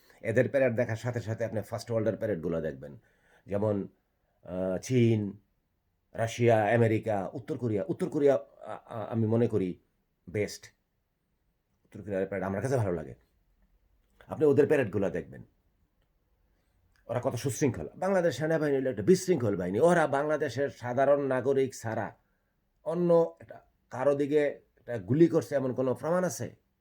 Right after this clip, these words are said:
যে ওরা গুলি করছে যে কাউরে? বার্মা আমাদের দিকে, আহ, মাঝে মধ্যে বিমান নিয়ে আসে, হেলিকপ্টার নিয়ে আসে, গুলি করে, উমুকরে মারে, তুমুকরে মারে।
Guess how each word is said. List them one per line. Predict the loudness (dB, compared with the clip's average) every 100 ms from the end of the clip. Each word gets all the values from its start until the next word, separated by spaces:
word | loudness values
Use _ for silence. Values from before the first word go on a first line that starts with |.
| _ _ _ _ _ _ -10
যে |
ওরা | -8 -6
গুলি | -6 -4
করছে | -4 -6 -8
যে | -8
কাউরে? | -6 -8 -8 -14 _ _ _ _ _ _ _ _ _ _ _ _ _ _ _ _ _ _ _ -6
বার্মা | 0 4 6
আমাদের | 6 6 4 4
দিকে, | 4 4
আহ, | 4 0 -2 -2 -4 -6 -6 -8
মাঝে | 0 2 4
মধ্যে | 4 6
বিমান | 4 6 6
নিয়ে | 6 2
আসে, | 2
হেলিকপ্টার | 4 4 6 4 2
নিয়ে | 2 2
আসে, | 2
গুলি | 2 4 6
করে, | 4 2 2
উমুকরে | 0 2 2
মারে, | 4 2
তুমুকরে | 2 2 2 0
মারে। | 0 -4